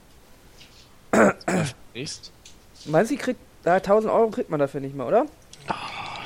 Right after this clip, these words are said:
Speaker 2: das kann ich dir nicht. Guck mal gerade. eBay,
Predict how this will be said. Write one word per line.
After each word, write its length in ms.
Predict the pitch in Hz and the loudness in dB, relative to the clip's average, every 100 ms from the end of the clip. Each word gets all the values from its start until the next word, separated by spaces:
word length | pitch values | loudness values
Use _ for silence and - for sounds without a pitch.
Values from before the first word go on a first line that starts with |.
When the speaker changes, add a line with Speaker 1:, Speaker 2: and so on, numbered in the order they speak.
| - | -10
Speaker 2:
das 180 | 123 - | -10 -6
kann 140 | 117 | -6
ich 80 | 110 | -6
dir 120 | 110 | -10
nicht. 340 | 107 107 113 156 175 | -10 -8 -6 -6 -6
Guck 160 | 147 110 | -8 -6
mal 140 | 107 | -8
gerade. 300 | 104 107 143 - - - - - - - - - - - - - - - - - - - - - - - - - | -8 -8 -10 -12 -18 -20 -20 -18 -18 -16 -16 -16 -16 -14 -14 -12 -14 -16 -18 -14 -10 -10 -8 -8 -2 2 4 4
eBay, 580 | 190 208 170 139 120 | 4 4 6 6 4